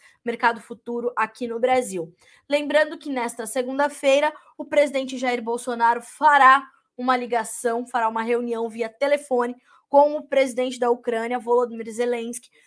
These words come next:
Não deu detalhes sobre o que será tratado nessa reunião,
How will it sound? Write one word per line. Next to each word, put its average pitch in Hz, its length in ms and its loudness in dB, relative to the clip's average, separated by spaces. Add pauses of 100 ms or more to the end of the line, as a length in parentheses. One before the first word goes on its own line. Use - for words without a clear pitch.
(160)
Não 311 360 0
deu 285 200 2
detalhes 254 840 4
sobre 240 420 -2
o 233 80 -2
que 233 180 -12
será 214 480 -2 (280)
tratado 240 580 6
nessa 220 220 -8
reunião, 208 560 -8